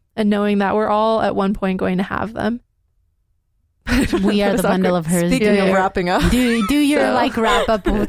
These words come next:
Speaker 1: <laughs>
Speaker 2: spiel.
Speaker 1: So, yeah. So on that note, if you have a story or any input on how to share and deliver bad news, what was good, what was bad, uh, please share with us at Bundle of Hers on Instagram or at Facebook.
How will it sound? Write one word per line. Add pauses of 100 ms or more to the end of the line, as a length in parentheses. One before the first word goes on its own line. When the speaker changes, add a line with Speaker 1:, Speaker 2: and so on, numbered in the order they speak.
Speaker 1:
<laughs>
Speaker 2:
spiel.
Speaker 1:
So,
yeah. (220)
So
on
that
note,
if
you
have
a
story
or
any
input
on
how
to
share
and
deliver
bad
news,
what
was
good, (300)
what
was
bad, (440)
uh,
please
share
with
us
at
Bundle
of
Hers
on
Instagram
or
at
Facebook.